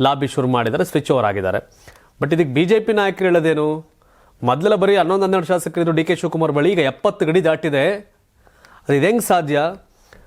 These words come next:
ಕಾಂಗ್ರೆಸ್ ಶಾಸಕರನ್ನ ಡಿ ಕೆ ಶಿವಕುಮಾರ್ ಖರೀದಿ ಮಾಡ್ತಾ ಇದ್ದಾರೆ. ಜೈಲಿಗೆ ಹೋಗಿ ಅಲ್ಲತ್ರ ಕೂಡ ಶಾಸಕರ ಹತ್ರ ಇಬ್ಬರ ಹತ್ರ ಸೈನ್ ಹಾಕ್ಸ್ಕೊಂಡವ್ರೆ. ಡಿ ಕೆ ಶಿವಕುಮಾರ್ ಕಾಂಗ್ರೆಸ್ ಶಾಸಕರನ್ನೇ ಸೆಳೀತಾ ಇದ್ದಾರೆ ಅನ್ನೋದು ಬಿ ಜೆ ಪಿ ನಾಯಕರ ಆರೋಪ.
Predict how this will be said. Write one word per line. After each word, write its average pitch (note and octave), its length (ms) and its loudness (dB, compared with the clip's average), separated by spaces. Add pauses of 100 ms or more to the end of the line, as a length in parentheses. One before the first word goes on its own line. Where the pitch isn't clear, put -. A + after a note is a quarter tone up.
(140)
ಕಾಂಗ್ರೆಸ್ G3 480 2
ಶಾಸಕರನ್ನ F#3 520 0
ಡಿ E3+ 160 2
ಕೆ F#3+ 180 0
ಶಿವಕುಮಾರ್ F3 440 -2
ಖರೀದಿ A#3 360 2
ಮಾಡ್ತಾ F3+ 320 0
ಇದ್ದಾರೆ. C#3 600 -2 (1400)
ಜೈಲಿಗೆ F3 420 2
ಹೋಗಿ G#3 200 2
ಅಲ್ಲತ್ರ F#3+ 300 2
ಕೂಡ G3+ 160 0 (260)
ಶಾಸಕರ E3+ 280 -4
ಹತ್ರ F3 140 -2
ಇಬ್ಬರ E3 140 0
ಹತ್ರ D#3+ 140 0
ಸೈನ್ E3+ 240 0
ಹಾಕ್ಸ್ಕೊಂಡವ್ರೆ. C#3 840 -2 (560)
ಡಿ D#3 140 2
ಕೆ G#3+ 200 2
ಶಿವಕುಮಾರ್ F#3+ 440 0
ಕಾಂಗ್ರೆಸ್ G3 720 0
ಶಾಸಕರನ್ನೇ E3 460 0
ಸೆಳೀತಾ G3+ 460 0
ಇದ್ದಾರೆ D#3+ 240 0
ಅನ್ನೋದು D3 240 -6
ಬಿ C#3 140 -4
ಜೆ D3 120 0
ಪಿ C#3 120 -6
ನಾಯಕರ B2 380 -4
ಆರೋಪ. B2 300 0